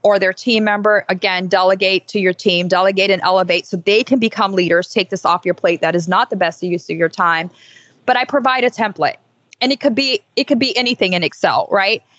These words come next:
And so what happens is that now you go in and you put in pulling a production by procedure code report from your practice management software. You don't need anything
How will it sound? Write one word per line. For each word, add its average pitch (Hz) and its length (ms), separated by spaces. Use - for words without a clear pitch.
And 240 120
so 262 160
what 226 200
happens 277 640
is 196 160
that 185 240
now 208 540
you 208 160
go 226 340
in 208 380
and 233 220
you 247 80
put 214 340
in 220 360
pulling 233 360
a 214 60
production 220 580
by 247 160
procedure 220 540
code 202 320
report 196 560
from 196 180
your 190 120
practice 214 440
management 208 460
software. 185 460
You 190 120
don't 185 200
need 214 160
anything 247 420